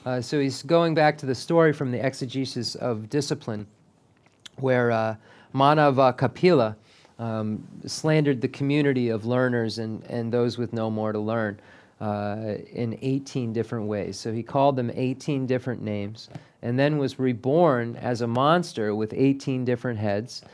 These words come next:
and those eighteen different heads remained, uh, intact, and he remained as this monster from the time of Buddha Kashapa to the time of Buddha Shakyamuni. So this is just the,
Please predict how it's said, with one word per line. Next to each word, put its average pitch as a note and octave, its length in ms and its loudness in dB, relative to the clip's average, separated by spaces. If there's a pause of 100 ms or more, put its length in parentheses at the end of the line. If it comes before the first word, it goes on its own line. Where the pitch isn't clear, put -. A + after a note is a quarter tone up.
(220)
and A#2 220 -2
those A2+ 360 -2
eighteen D3 460 -2
different C3 320 0
heads C#3 460 6
remained, B2 680 2 (400)
uh, A2 300 0
intact, C3 640 0
and A#2 120 -6
he B2 140 -2
remained A#2+ 600 0
as B2+ 340 0
this A2+ 200 -6
monster A2 600 -4 (280)
from C3 140 -2
the A#2+ 100 0
time B2+ 380 0
of G#2+ 160 -4
Buddha B2 220 -4
Kashapa G#2+ 640 -2 (240)
to B2+ 100 -6
the A2+ 120 -2
time A2 300 -2
of G2 120 -6
Buddha G2+ 180 -6
Shakyamuni. G2+ 760 -8
So G#2+ 300 -6
this G#2+ 220 -8
is G2+ 180 -10
just G#2 220 -12
the, G#2+ 160 -6